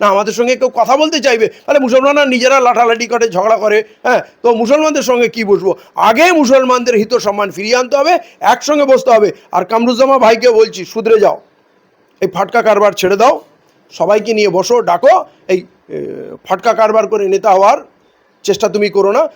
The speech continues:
তোমার সঙ্গে ওই আটটা দশটা লোক ছাড়া কেউ নেই, আটটা দশটা লোক ছাড়া কিছু নেই, হ্যাঁ। অতএব ফাটকা কারবার করার এখন সময় না, মুসলিম সমাজ খুব বিপদে। অতএব সমস্ত জাতিকে একসঙ্গে নিয়ে বসতে হবে,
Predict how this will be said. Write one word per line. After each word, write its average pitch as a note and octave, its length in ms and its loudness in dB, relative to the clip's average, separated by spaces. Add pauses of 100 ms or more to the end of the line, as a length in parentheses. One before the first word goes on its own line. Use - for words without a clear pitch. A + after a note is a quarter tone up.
(140)
তোমার F3 180 -2
সঙ্গে G#3 240 0
ওই G#3 180 2
আটটা F3 280 -2
দশটা F3+ 240 -4
লোক F#3 180 -2
ছাড়া G3+ 220 -4
কেউ F#3 260 0
নেই, F3 160 -2 (640)
আটটা F#3 280 0
দশটা A#3 280 -2
লোক G#3 200 0
ছাড়া G#3+ 200 0
কিছু F#3+ 220 -6
নেই, C#4+ 200 -2 (340)
হ্যাঁ। G3+ 240 -2 (100)
অতএব F3+ 260 -4
ফাটকা F#3 300 -2
কারবার A3 280 0 (440)
করার G#3 300 2
এখন G3+ 200 -4
সময় G3 320 -2
না, G#3+ 160 -2
মুসলিম G3+ 380 -6
সমাজ F#3+ 380 -2 (440)
খুব G#3 120 0
বিপদে। G3+ 460 0 (220)
অতএব F3+ 220 -6
সমস্ত C4+ 540 -2
জাতিকে G3+ 440 -2
একসঙ্গে G3+ 400 -4
নিয়ে G3+ 160 -2
বসতে F#3 300 -4
হবে, G3+ 280 2